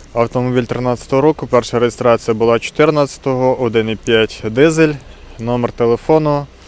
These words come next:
е, дванадцять чотириста плюс торг.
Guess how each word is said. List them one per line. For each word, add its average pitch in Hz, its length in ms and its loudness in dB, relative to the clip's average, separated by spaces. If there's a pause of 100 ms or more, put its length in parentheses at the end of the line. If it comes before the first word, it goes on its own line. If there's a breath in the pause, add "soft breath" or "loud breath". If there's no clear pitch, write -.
(1800 loud breath)
е, 113 320 -4
дванадцять 120 720 -4
чотириста 151 720 -2 (100)
плюс 135 240 -4
торг. - 360 -6